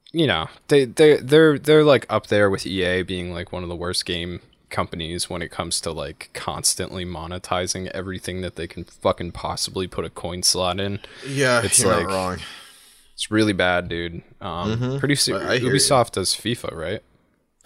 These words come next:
Speaker 2: Uh, I don't know. I thought E A did fifa.
Speaker 1: Nah, I'm pretty sure, I'm pretty sure it's Ubisoft who does fifa.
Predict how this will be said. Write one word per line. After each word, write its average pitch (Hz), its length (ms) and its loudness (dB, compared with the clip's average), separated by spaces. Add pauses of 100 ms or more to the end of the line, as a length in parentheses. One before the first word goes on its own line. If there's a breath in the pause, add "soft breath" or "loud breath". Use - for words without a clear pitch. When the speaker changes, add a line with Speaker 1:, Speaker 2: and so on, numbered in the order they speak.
(120)
Speaker 2:
Uh, 76 1160 -4 (1080 soft breath)
I 78 100 -6
don't 78 120 -6
know. 76 160 -8
I 71 100 -10
thought - 260 -4
E 76 160 -10
A 71 140 -6
did 64 180 -16
fifa. 69 440 -12 (640)
Speaker 1:
Nah, 180 400 0
I'm 92 100 -4
pretty 127 200 2
sure, 113 440 4
I'm 92 120 -8
pretty 131 1300 4
sure 98 260 2
it's 87 160 -2
Ubisoft - 560 -6
who 78 80 -10
does 69 220 -6
fifa. 69 580 -10